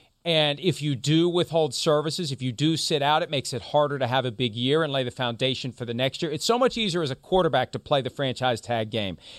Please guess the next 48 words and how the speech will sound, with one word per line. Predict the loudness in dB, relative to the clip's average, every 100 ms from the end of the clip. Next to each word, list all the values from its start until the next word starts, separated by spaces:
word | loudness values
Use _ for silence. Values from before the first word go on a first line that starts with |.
| 0
As | 2
a | 4
running | 4 4
back, | 4 4
here's | 2 0
what | 0
you | -2
have | -2 -4
to | -8
do. | -8 -8 -10 _ _ _ -2
After | 2 2 0
three | -2 0 2
years, | 4 4 4 0 -10 -16 _
you | 2
have | 4 4
to | 0
take | -2 -2 -2
your | -6
stand. | -4 -4 -6 -8 -16 _ _ _ _
You | 0 0
can't | 0 2 4 2 0 -10 -20 -8
say, | 0 6 6 6 4 2
"I'm | 0
gonna | 4
go | 6 6
ahead | 6 2
and |
finish | -2 -2 -2 2
my | 0
fourth | 2 0 0
season. | 2 2 2 0
I'm |
gonna | 2
have | 2
a | 0
contract | 0 0 2 2 2 0
year. | 2 4 4 0 -4
And | 0 0
if |
they | 2 0
franchise | 2 2 4 4
tag | 4 2 4 2
me, | 0
we'll | 2
work | 2 2
something | 0 0
out." | -2 0
No, | 2 2